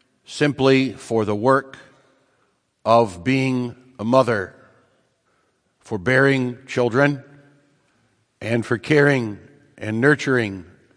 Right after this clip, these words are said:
and raising those children, often with great dedication. And yet, many of those same mothers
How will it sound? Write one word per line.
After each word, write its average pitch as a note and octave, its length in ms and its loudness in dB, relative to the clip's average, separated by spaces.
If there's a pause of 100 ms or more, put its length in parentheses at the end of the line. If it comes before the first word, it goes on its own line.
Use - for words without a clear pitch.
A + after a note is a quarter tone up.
(140)
and G#2+ 260 -4
raising A#2+ 680 0 (120)
those G#2 300 -2
children, B2 580 2 (920)
often B2+ 500 0 (920)
with G#2 160 -6
great C3+ 260 2
dedication. B2+ 720 -2 (1900)
And F#2 120 -14
yet, C3 460 -2
many C#3 560 -4
of A#2 160 -2
those A2+ 240 -4
same C3 560 -2
mothers C3 720 -2